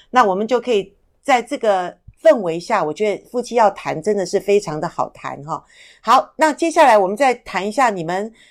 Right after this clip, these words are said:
在有老三出生之后，其实经济上或者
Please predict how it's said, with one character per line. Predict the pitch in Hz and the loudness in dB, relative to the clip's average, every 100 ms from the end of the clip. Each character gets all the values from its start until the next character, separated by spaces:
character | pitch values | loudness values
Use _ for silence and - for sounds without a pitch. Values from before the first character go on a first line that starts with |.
| _ | _
在 | - 302 269 214 - | 4 4 4 -2 -6
有 | 151 190 208 202 - | 0 2 2 -2 -6
老 | 214 170 160 | 0 0 0
三 | - 277 277 | -2 -2 -2
出 | - 285 | -8 -6
生 | 285 269 | -4 -4
之 | 277 | -6
后， | 254 226 | 0 0
其 | 208 214 | 0 -6
实 | 254 247 | -6 -6
经 | - 294 | -6 -6
济 | 294 269 | -4 -4
上 | 214 247 165 - _ _ _ | -2 -2 -2 -6 _ _ _
或 | - 269 | 2 2
者 | 214 185 160 - | 4 0 0 -4